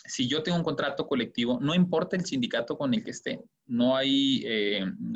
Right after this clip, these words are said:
realmente no, no, no influye si es de alguna cámara o si no, si estoy amparado o si no, o si estoy en proceso de un amparo. La reforma laboral, eh, solicita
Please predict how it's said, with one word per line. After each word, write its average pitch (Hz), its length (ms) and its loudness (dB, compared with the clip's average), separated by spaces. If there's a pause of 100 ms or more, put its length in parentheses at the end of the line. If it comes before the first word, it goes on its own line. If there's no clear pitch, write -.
(180)
realmente 139 340 0
no, 127 140 2
no, 127 240 4
no 135 180 2
influye 147 500 2
si 135 140 -2
es 127 160 -4
de 131 60 0
alguna 123 300 2
cámara 123 500 0
o 110 100 4
si 113 220 0
no, 113 320 4
si 117 140 -2
estoy 127 240 -2
amparado 120 420 2
o 107 80 0
si 113 140 -2
no, 113 260 -2 (320)
o - 80 -10
si - 80 -8
estoy - 180 -2
en 139 100 4
proceso 117 320 0
de 120 60 6
un 120 80 6
amparo. 120 380 -2 (580)
La 123 100 0
reforma 147 380 0
laboral, 156 500 2 (540)
eh, 113 320 2
solicita 160 800 0